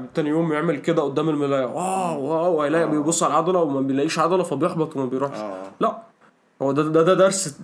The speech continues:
Speaker 1: ده الدرس التاني اللي أنا هتكلم عليه دلوقتي، إن الجيم بيعلمهولك، بيعلمك الديسيبلين. الديسيبلين يعني إيه بالعربي يا صهيب؟
Speaker 2: الالتزام.
Speaker 1: الالتزام. إن أنت تجبر نفسك إن أنا هعمل كذا تلات أو أربع مرات في الأسبوع، رغم إن أنا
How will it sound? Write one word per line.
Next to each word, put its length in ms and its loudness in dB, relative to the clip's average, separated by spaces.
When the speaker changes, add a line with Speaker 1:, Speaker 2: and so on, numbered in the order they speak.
Speaker 1:
ده 80 4
الدرس 280 2
التاني 240 2
اللي 160 2
أنا 60 0
هتكلم 380 2
عليه 160 0
دلوقتي، 340 -2
إن 80 -2
الجيم 420 -2
بيعلمهولك، 520 -2
بيعلمك 640 -2
الديسيبلين. 580 -4
الديسيبلين 440 -4
يعني 180 -2
إيه 60 0
بالعربي 380 -2
يا 60 -6
صهيب؟ 300 -8
Speaker 2:
الالتزام. 680 -8
Speaker 1:
الالتزام. 680 0
إن 120 0
أنت 180 0
تجبر 400 0
نفسك 540 0
إن 200 0
أنا 340 0
هعمل 300 2
كذا 380 0
تلات 280 2
أو 200 4
أربع 200 2
مرات 280 0
في 60 -6
الأسبوع، 400 -2
رغم 280 2
إن 160 0
أنا 360 2